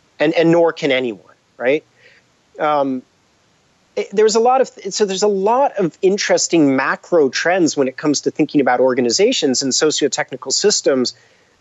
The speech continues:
that I think that as practitioners, we'd love to believe that there is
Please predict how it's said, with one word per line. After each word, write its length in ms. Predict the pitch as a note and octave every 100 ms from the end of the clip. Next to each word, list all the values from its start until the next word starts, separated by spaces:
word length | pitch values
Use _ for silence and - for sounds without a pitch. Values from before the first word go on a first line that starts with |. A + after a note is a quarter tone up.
| _ _ _ _ _ _ _ -
that 140 | F#3+
I 80 | G3+
think 320 | - C#4+ D4
that 100 | A#3
as 80 | E3+
practitioners, 640 | - D#3+ - - - D3+ D3
we'd 280 | F3+ D#3
love 600 | D3 D3+ E3+ G#3 G#3 F#3 -
to 120 | F#3
believe 800 | D#3+ C#3+ C#3 B2 G#2 A#2 - - _ _ D3
that 220 | D3 C#3+
there 320 | D3+ D#3 D#3
is 460 | D3 C#3 C#3 C3+